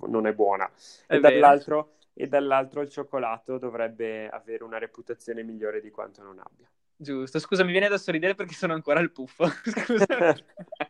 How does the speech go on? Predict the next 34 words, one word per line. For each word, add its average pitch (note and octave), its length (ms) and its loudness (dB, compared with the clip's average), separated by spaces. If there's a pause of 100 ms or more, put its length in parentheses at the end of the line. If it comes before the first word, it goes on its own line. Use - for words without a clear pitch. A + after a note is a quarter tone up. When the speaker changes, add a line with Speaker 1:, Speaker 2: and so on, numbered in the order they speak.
(640)
Speaker 2:
E E3+ 220 6
il F3 100 -2
tuo G3 140 0
gusto A3 280 -6
preferito? G3+ 480 -6
Non D#3+ 120 -8
dirmi D3+ 260 -8
puffo B2+ 300 -8
a D#3 60 2
sto C3+ 180 -12
punto. C3 380 0 (440)
Speaker 1:
No, A2+ 360 0
no, G#2+ 220 -2
no. G#2 180 -4
Allora, A#2 460 4
cioccolato D#3 640 -2
fondente, F3 680 -2
però D3 320 4
come C#3+ 280 -6
mio C#3+ 140 -6
padre C#3+ 380 -2
amo B2 320 -2
la A#2+ 120 0
frutta - 560 -10
e C3+ 220 0
anche E3+ 560 2
il C3 400 -4
limone, A2 600 -4
nonostante A2+ 560 -2
sia A#2 140 -6
un A2+ 60 -8
po' A2 120 -4
sprigno. G#2+ 500 -6 (600)
Speaker 2:
Certo. D3 600 -6